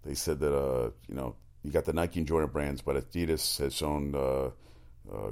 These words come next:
growth with the partnership with Kanye and James Harden.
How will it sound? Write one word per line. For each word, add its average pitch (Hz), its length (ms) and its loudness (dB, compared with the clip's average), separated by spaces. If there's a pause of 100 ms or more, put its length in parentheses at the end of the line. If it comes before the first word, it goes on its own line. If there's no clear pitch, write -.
growth 80 280 4
with 73 100 -4
the 69 60 -8
partnership 76 460 0
with - 240 -8
Kanye 78 720 2
and 71 280 -2
James 69 240 -6
Harden. 78 360 4